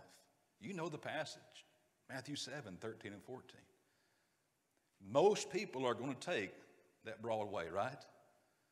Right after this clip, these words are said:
But few people are the ones that are going to find it. And you know what they're gonna find at the end?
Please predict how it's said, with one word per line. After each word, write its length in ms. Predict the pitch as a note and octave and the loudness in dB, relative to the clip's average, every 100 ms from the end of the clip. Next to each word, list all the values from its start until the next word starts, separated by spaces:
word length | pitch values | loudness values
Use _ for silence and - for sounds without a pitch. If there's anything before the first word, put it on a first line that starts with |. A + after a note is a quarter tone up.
| _ _ _ | _ _ _
But 120 | G2+ | -18
few 180 | - C3 | -6 -4
people 360 | C3 C3+ C3+ G2 | -2 -2 -4 -2
are 80 | F#2 | -2
the 100 | F2+ | -2
ones 380 | G#2 G#2 F2+ | -4 -4 -6
that 120 | G2 F#2+ | -8 -8
are 60 | |
going 300 | F#2 G#2 G2 | -6 -6 -6
to 80 | F#2 | -8
find 400 | - A2 A#2 D#2+ D#2 | -8 -4 -4 -6 -12
it. 160 | - - - _ _ _ _ | -14 -20 -20 _ _ _ _
And 60 | F#2 | -10
you 60 | G2 | -4
know 100 | G#2+ | 0
what 120 | G#2+ | 0
they're 100 | G#2+ | 0
gonna 160 | A2 | -2
find 260 | F#2 A2+ A#2 | -4 -4 -4
at 100 | G#2 | -4
the 180 | G2 G#2+ | -4 -6
end? 260 | B2+ C3+ | -8 -12